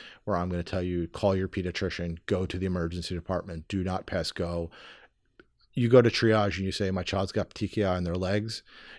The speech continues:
you're gonna be whipped back into the emergency department, and you're gonna be seen pretty quickly because you, it's associated with meningitis. The third one is what we call vesicular lesions,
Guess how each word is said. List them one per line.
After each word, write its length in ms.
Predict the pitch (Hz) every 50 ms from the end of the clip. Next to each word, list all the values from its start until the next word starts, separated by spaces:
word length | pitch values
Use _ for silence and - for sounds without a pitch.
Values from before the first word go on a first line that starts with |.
| -
you're 120 | - 113 101
gonna 100 | 104 95
be 140 | 85 87 87
whipped 260 | 85 101 95 - -
back 240 | - 90 - - -
into 140 | 90 87
the 80 | 85 92
emergency 460 | 87 87 85 85 82 92 80 - 92
department, 400 | 87 85 - 92 85 78 90 87
and 40 | 82
you're 80 | 80 80
gonna 140 | 82 80
be 80 | 78 82
seen 260 | - - 85 82 80
pretty 200 | - - 90 80
quickly 420 | 78 - - 82 - - 82 80 76
because 380 | 76 80 - 85 80 73 73 - -
you, 220 | - 101 90 - -
it's 160 | 98 92 -
associated 460 | - - - 82 - - 85 80 76
with 80 | 71 -
meningitis. 640 | 80 71 69 69 - 73 65 58 - - - - - _ _ - - - - - - - - - _ -
The 80 | 123
third 420 | - - - - 196 196 185 156 123
one 260 | 120 113 107 101 98
is 600 | - - 110 101 98 98 95 90 98 95 90 - - _ _ _ -
what 180 | 123 110 107
we 140 | 110 110 110
call 240 | - - 120 110 101
vesicular 960 | 92 95 87 - - - 123 110 - - 104 95 95 95 92 92 90 82 - _ - - - - _
lesions, 720 | - 104 92 95 92 87 82 85 80 78 78 82 - -